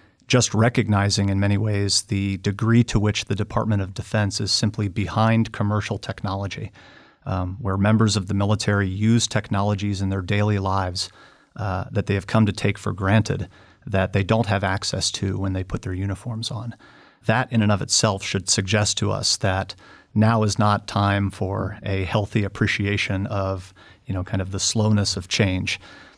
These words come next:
Um, I think we need to move a lot faster. And, uh, I think the greater risk we have is that in moving too slowly, we're going to be, uh, we're going to be left behind, whether it's by the pace of technology,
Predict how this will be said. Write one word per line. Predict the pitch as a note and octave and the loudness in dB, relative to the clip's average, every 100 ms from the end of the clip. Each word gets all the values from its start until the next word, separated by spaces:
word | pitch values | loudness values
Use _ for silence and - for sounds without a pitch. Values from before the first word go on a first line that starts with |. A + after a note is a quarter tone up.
| - | -6
Um, | F#2 F#2 F#2 | -2 -2 -2
I | - | -2
think | G#2+ G#2+ G#2 | 2 2 4
we | G#2 | 4
need | G#2 G2+ G2+ | 4 2 0
to | G2+ | 0
move | G2 G2+ G2 | 2 0 -2
a | |
lot | F#2 F#2 - | -4 -4 -6
faster. | - G2+ G#2 - A#2 A2+ - - - _ - | -2 -2 -2 -2 -2 -2 -8 -20 -20 _ -2
And, | F#2+ G2 G2 F#2+ - - | 0 2 2 0 -4 -10
uh, | G2+ F#2+ F#2 | -8 -6 -2
I | G#2+ | 0
think | G#2 G2 | 0 -2
the | |
greater | G2 G#2+ G#2 | 0 2 2
risk | G2 G2+ - | 2 0 -2
we | G2+ | -2
have | F2 G2 G#2 G#2 | 0 0 0 0
is | F#2 | -2
that | - F#2+ | -4 -4
in | - G2 | -2 -2
moving | G2+ G2+ G2 | 0 -2 -4
too | F#2+ G2 | -4 -4
slowly, | - - A2 G#2 G#2 | -2 0 2 2 0
we're | G2 G2+ | -2 -4
going | G2+ F#2+ | -2 -2
to | F#2+ | -4
be, | G2+ F#2+ F#2+ F#2 - | -4 -4 -6 -8 -12
uh, | G#2 G2 G#2 | -10 -10 -8
we're | G#2 | -6
going | G2 G2 | -6 -6
to | |
be | F#2+ | -4
left | F#2+ F#2 - | -6 -6 -8
behind, | - G2 F#2 F2+ - | -4 -2 -2 -6 -10
whether | - G#2 G2 | -4 -2 -2
it's | F#2+ | -4
by | - G2 | -4 -4
the | |
pace | G2+ A2 G2+ | -2 -2 -2
of | G2+ | -4
technology, | - G2 G#2+ G#2+ A2+ A2+ A2 | -6 -2 2 4 2 0 -2